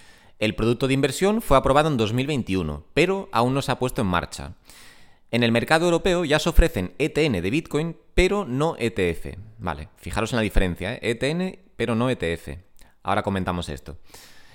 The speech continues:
Europa se adelanta en la competencia por los E T F de criptomonedas. Vale, pues aquí quiero,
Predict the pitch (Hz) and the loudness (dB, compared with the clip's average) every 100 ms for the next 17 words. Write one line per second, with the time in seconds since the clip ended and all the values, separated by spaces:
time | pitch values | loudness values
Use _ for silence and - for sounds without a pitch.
0 | - - 117 170 190 185 - 123 123 151 | -8 0 4 4 4 0 2 2 2 0
1 | 160 160 156 147 143 156 175 - 107 101 | 2 0 0 0 0 -2 -2 -2 -2 0
2 | - 131 135 139 127 95 92 - 87 85 | 0 0 0 0 -2 -2 -6 -6 -4 -4
3 | 64 - - - - - - - - 101 | -4 -10 -16 -18 -20 -20 -20 -18 -2 0
4 | 82 101 117 147 165 160 | 0 -4 -2 0 2 2